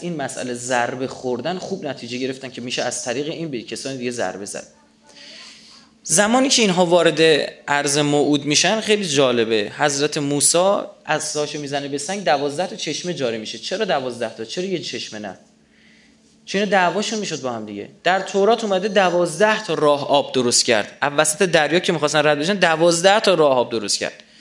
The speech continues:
یعنی اینا تو اون هیروبیری که شما فکر بکنید فرعونی دنبالش داره میاد، اگر یه نفر از سبت دیگه پاشو میذاشت تو سبت اینا، جنگ و دعوا بود. وسط دریا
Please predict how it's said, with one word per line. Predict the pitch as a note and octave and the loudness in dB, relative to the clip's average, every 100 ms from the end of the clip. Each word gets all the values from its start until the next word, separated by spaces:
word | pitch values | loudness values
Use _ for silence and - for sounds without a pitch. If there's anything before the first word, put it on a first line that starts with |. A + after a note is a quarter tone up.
| - - - | -20 -8 0
یعنی | F#3 | 0
اینا | G#3+ G#3 A3 | 2 0 0
تو | G#3 | 0
اون | A3 | -2
هیروبیری | G3+ F#3 F3 G#3+ | 0 2 2 0
که | F3+ | -4
شما | F3 F#3 | -4 -4
فکر | G3 G#3 | -2 -2
بکنید | F#3 E3+ D#3 C#3 - _ - - - | -2 -2 -4 -6 -12 _ -18 -18 -8
فرعونی | - F3 E3+ F3+ G3+ | 0 0 2 0 -2
دنبالش | F#3+ F3 F3 E3+ | 0 0 2 0
داره | E3+ E3+ | 0 -2
میاد، | F#3+ - | -2 -4
اگر | F#3 F3+ F3+ | -2 -2 0
یه | G#3+ | 0
نفر | G3 - F3 | -2 0 0
از | E3 | 0
سبت | - G3+ - | 0 -2 -2
دیگه | E3 D#3+ E3+ - - - | -6 0 0 -2 -10 -4
پاشو | - A3 G#3 | 0 2 2
میذاشت | F3+ E3+ | 2 0
تو | E3+ | 0
سبت | D#3+ F3 F3+ | 0 0 0
اینا، | F3+ G3 A#3+ - - | 0 2 0 -2 -10
جنگ | D3 G3 A3 | 0 2 4
و | G#3 | 4
دعوا | E3 D3 D3+ | 4 4 2
بود. | B2+ B2+ | 2 2
وسط | F3 F#3 G#3 | 2 2 2
دریا | A3 F3+ D#3 D3 D#3+ A#2 G#2 | 2 2 2 4 4 4 0